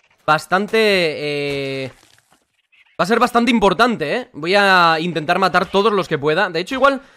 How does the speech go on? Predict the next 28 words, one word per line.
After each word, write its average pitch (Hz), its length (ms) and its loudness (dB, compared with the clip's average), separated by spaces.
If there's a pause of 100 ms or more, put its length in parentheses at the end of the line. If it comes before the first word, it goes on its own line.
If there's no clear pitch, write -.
(200)
podemos 240 300 2
incluso... 220 500 0
Oh, 262 160 0
me 240 100 -4
quedo 254 180 -2
sin 180 500 -6
energía, 151 480 -6
no 180 80 -6
me 220 60 -4
lo 214 80 -4
puedo 151 140 -6
creer. 185 260 -8 (480)
Vale, 170 140 2
vamos 208 220 0
a 262 40 -2
subir 226 300 -6
todo 208 160 -2
lo 190 80 0
que 156 80 -6
pueda 175 200 -2
la 151 80 -2
energía. 143 420 -6
Soy 226 140 -6
más 254 140 2
rápido 180 320 2
que 139 80 -4
los 131 140 -8
dodos, 165 320 -6